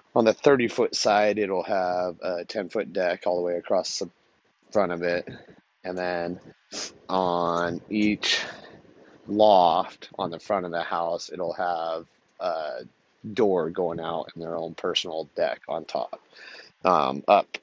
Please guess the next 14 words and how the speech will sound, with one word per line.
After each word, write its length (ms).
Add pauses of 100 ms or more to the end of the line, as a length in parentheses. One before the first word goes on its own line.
nine 380
feet 200
up 220
in 80
there. 460 (180)
Um, 180
we're 140
gonna 100
do 240
eight 260
foot 360
ceilings, 560
and 120
then 260